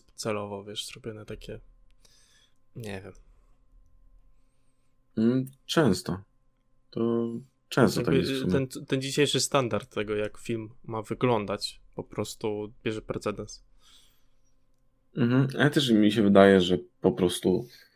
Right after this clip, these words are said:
Speaker 2: mm, często filmy, które dzieją się, e,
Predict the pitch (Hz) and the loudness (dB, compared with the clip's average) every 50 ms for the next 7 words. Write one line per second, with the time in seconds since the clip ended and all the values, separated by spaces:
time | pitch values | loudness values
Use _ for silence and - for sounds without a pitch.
0 | _ - - _ _ _ - 110 107 107 110 101 104 101 87 - - - _ _ | _ -20 -20 _ _ _ 4 6 6 8 6 6 6 2 2 0 -6 -16 _ _
1 | _ _ _ _ - - 123 117 117 - 113 - 127 110 110 110 - - - - | _ _ _ _ 2 6 8 8 8 6 6 8 10 10 10 10 8 6 4 4
2 | 104 101 107 104 101 101 101 - - 104 107 98 - - - - - - _ _ | 4 6 6 4 4 4 2 0 0 0 0 0 -2 -6 -12 -18 -20 -20 _ _
3 | _ - - - - - - - - - - _ - - _ - - 90 90 87 | _ -20 -20 -20 -20 -20 -20 -20 -20 -20 -20 _ -20 -20 _ -10 -6 -4 -4 -2
4 | 87 85 82 82 - 80 | -2 -2 -4 -4 -6 -8